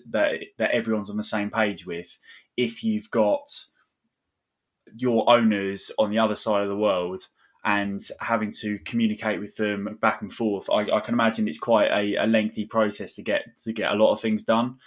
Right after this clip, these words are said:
and a lot of things signed off. So I'd probably, I'd probably say it's more the latter of what you said, uh, and that they are a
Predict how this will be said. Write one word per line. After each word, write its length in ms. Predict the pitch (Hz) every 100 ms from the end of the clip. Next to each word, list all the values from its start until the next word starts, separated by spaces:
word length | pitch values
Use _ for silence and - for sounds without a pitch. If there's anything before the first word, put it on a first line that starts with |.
| - -
and 100 | 104
a 40 |
lot 140 | 107 107
of 80 | -
things 240 | 110 -
signed 280 | 113 107 110
off. 300 | 117 117 - _ _ _ _ _ - -
So 240 | - 120
I'd 140 | 117 113
probably, 680 | 147 123 127 120 117 117 - - - 120
I'd 120 | -
probably 200 | 156 131
say 200 | 139 123
it's 100 | 117
more 180 | 131 117
the 80 |
latter 400 | 120 131 123 -
of 120 | 104 101
what 120 | 85
you 140 | 101
said, 340 | - 104 92 _ _ -
uh, 460 | 104 101 98 101 - -
and 260 | 110 107 104
that 180 | 110 - - - - 107
they 400 | 110 107 107 104
are 480 | - 110 107 107 104 -
a 120 | 110